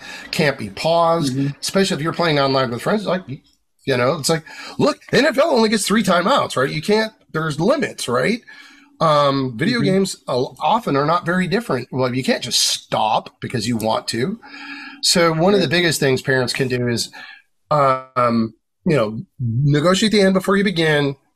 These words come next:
Speaker 1: Get your kids to teach you, like, is this a game that can be paused? Is this the game you can save? Are you playing with other people? Like, what are the criteria? 'Cause what I've learned is that gamers game. Um, so if you're like, "We're leaving at five sharp"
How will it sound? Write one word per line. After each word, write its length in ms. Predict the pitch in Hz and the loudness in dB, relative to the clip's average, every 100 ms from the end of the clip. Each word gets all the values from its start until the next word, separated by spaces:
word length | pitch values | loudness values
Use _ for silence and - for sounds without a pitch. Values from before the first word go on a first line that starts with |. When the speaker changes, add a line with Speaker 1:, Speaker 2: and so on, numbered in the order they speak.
| - | -6
Speaker 1:
Get 100 | 190 | -2
your 100 | 269 | 0
kids 240 | 302 233 | 0 0
to 160 | 143 - | -2 -2
teach 440 | - 294 294 - | 0 2 2 2
you, 280 | 147 113 104 | 0 -4 -4
like, 200 | 139 113 | -4 -2
is 100 | 117 | 0
this 140 | 151 165 | 0 0
a 60 | |
game 220 | 156 156 | 2 2
that 80 | 147 | 0
can 100 | 151 | 0
be 80 | 143 | -4
paused? 460 | - 147 113 104 - - - | 0 0 0 -2 -8 -16 -10
Is 140 | 120 117 | -4 0
this 200 | 156 - | 0 0
the 100 | 151 | -2
game 440 | 139 143 143 135 - - - | 0 2 2 0 -4 -20 -6
you 120 | 156 | -4
can 140 | 170 151 | -2 0
save? 500 | - 202 143 120 98 - - _ | 2 2 0 -4 -8 -18 -20 _
Are 180 | - 139 | -2 0
you 140 | 143 143 | 0 -2
playing 260 | 160 165 | 0 0
with 120 | 165 170 | 2 0
other 180 | 165 | -2
people? 540 | - - 190 185 131 120 | -6 -2 -2 0 -2 -2
Like, 160 | 117 | -4
what 180 | 123 147 | -2 0
are 40 | 185 | 0
the 100 | 185 | -2
criteria? 960 | - 147 131 - 226 185 135 120 117 - - - - | -2 -6 -4 -4 0 2 0 0 -2 -6 -20 -20 -6
'Cause 140 | 147 | 0
what 160 | 160 156 | 2 2
I've 400 | 170 175 208 180 | 2 2 2 2
learned 340 | 143 135 131 | 2 2 0
is 120 | 123 117 | -2 0
that 320 | 131 127 135 | 0 0 -2
gamers 480 | 139 156 170 131 107 | -2 0 2 0 -2
game. 500 | 131 127 113 101 110 _ _ - | -2 -2 -2 -6 -12 _ _ -4
Um, 500 | 127 123 117 117 113 | 0 0 2 0 0
so 140 | - 123 | -2 -2
if 60 | |
you're 120 | 196 | 0
like, 300 | 220 147 123 - _ _ _ | 2 0 -2 -8 _ _ _
"We're 140 | 196 294 | 0 2
leaving 280 | 277 226 165 | 2 2 0
at 120 | - | 2
five 280 | 165 147 120 | 2 2 0
sharp" 360 | 151 123 98 | -2 -2 -4